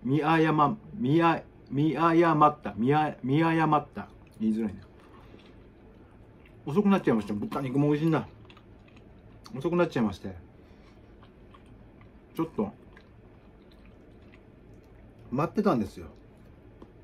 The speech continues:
あ、もう良さそうだけどなと思っても、なんかタイミング的に、熱々でこ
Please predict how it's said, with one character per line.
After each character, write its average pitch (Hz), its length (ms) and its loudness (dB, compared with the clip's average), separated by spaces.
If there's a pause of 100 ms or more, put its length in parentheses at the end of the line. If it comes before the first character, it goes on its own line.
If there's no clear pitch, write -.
(1160)
あ、 123 140 -6
も 143 220 2
う 156 60 2
良 165 120 2
さ 175 160 2
そ 190 120 0
う 196 60 6
だ 196 60 4
け 165 80 0
ど 131 100 0
な 139 180 0
と 139 100 -4
思 120 100 -4
っ - 20 -6
て 110 140 -6
も、 98 200 -4 (2000)
な 143 80 -8
ん 120 160 -8
か - 60 -10
タ 139 100 -2
イ - 20 -2
ミ 147 80 0
ン 147 40 0
グ 143 60 -2
的 135 140 0
に、 120 180 -2 (2500)
熱 135 240 -8
々 147 220 0
で 139 100 6
こ 117 340 -2